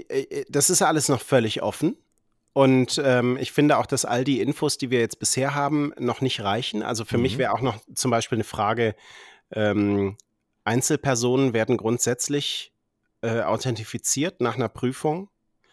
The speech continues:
Speaker 1: Aber gilt das für, äh, den grauen Haken für Regierungen und, und den goldenen Haken für Unternehmen auch? Also brauchen die
Speaker 2: Mhm.
Speaker 1: auch so einen Account oder, äh, läuft das eher nach einem klassischen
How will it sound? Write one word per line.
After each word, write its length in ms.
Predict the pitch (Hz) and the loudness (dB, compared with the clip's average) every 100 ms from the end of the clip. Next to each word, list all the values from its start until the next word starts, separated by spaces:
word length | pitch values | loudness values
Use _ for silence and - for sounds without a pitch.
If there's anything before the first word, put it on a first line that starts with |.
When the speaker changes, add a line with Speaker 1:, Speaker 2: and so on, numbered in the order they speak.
| _ _ _ _ _ _ | _ _ _ _ _ _
Speaker 1:
Aber 380 | 117 120 120 113 | -2 4 4 4
gilt 300 | 101 131 135 | 2 0 2
das 160 | 131 - | 0 0
für, 320 | - 123 107 - | 2 2 0 -8
äh, 240 | 123 120 113 | -6 -4 -4
den 260 | 110 117 117 | -4 -2 -2
grauen 360 | 110 120 113 | 0 0 0
Haken 280 | 113 127 143 | 0 -2 -4
für 160 | - 117 | -4 -4
Regierungen 680 | 104 107 131 143 147 139 135 | -4 -6 -2 0 2 2 0
und, 180 | 117 | -4
und 140 | 123 113 | -4 -6
den 100 | 117 | -2
goldenen 380 | 110 117 131 117 | 0 2 0 0
Haken 240 | 110 127 | -4 -4
für 120 | - | -6
Unternehmen 420 | 120 123 117 117 113 | -6 -4 -2 -2 -2
auch? 360 | 113 131 - | 0 0 -2
Also 200 | - 101 | -8 -8
brauchen 340 | 101 104 104 95 | -4 -4 -2 -2
die 100 | 90 | -2
Speaker 2:
Mhm. 60 | |
Speaker 1:
auch 60 | 110 | -2
so 140 | - | -2
einen 100 | 113 | -2
Account 580 | 98 - - 107 170 240 | -4 -6 -4 0 0 0
oder, 280 | - 120 104 104 - | -2 -2 -2 -8 -8
äh, 120 | 120 | -4
läuft 420 | 113 117 120 - | 0 0 0 -2
das 240 | 123 - - | 0 0 -2
eher 260 | 127 123 | -2 0
nach 220 | 117 107 | 0 0
einem 240 | 120 104 101 - - - - | 0 0 -2 -10 -20 -20 -8
klassischen 840 | 113 113 - 170 - 175 170 | -4 -2 0 0 4 4 4